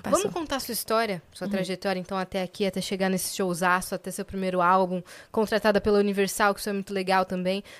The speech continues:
Speaker 2: Da onde você é?
Speaker 1: Sou de Salvador, Bahia.
Speaker 2: Da
Speaker 1: Soteropolitana.
Speaker 2: Bahia.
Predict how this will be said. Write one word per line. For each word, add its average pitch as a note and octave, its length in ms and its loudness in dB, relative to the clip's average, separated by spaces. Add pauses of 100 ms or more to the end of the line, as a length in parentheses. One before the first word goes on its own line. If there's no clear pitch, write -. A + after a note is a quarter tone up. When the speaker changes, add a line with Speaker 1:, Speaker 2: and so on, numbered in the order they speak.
Speaker 2:
Da B3 180 6
onde C#4+ 180 2
você A#3+ 260 -4
é? F3 220 -2 (260)
Speaker 1:
Sou - 160 0
de - 80 2
Salvador, G#3 520 10 (200)
Bahia. F3+ 520 8
Speaker 2:
Da D4 60 -6 (580)
Speaker 1:
Soteropolitana. E3+ 840 4
Speaker 2:
Bahia. F#3 240 2